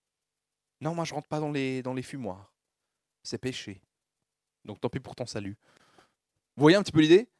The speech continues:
Il n'y a pas de, « Est-ce que ça, c'est péché ou est-ce que ça, c'est pas péché ? » En Christ, nous sommes rachetés de ça. Vous voyez ?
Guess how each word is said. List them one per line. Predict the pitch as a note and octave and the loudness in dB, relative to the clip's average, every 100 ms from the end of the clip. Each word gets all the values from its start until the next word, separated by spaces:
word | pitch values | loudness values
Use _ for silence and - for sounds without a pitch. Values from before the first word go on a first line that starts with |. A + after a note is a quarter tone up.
| _ _ _ _ | _ _ _ _
Il | B2+ | -2
n'y | |
a | |
pas | C#3 | 0
de, « | F3 C#3 - | 0 -2 -2
Est-ce | C#3+ - | -4 -4
que | D3+ | -2
ça, | E3 | -2
c'est | C#3+ | -2
péché | C#3 - | -4 0
ou | D#3 | 0
est-ce | B2 - | 0 -6
que | |
ça, | D3 | -8
c'est | C#3 | -6
pas | C#3 | -4
péché ? » | C3 B2 C3 - - | -6 -6 -8 -10 -14
En | A#2+ | -12
Christ, | - F#3+ - - - _ _ _ _ _ _ _ _ - | -8 -6 -6 -8 -14 _ _ _ _ _ _ _ _ -16
nous | A#2+ | -6
sommes | D3 B2 | -4 -4
rachetés | - - D3 - B2 | -6 -4 -4 -4 -8
de | |
ça. | - G2 - _ | -8 -10 -12 _
Vous | G2+ | -4
voyez ? | A#2 | -2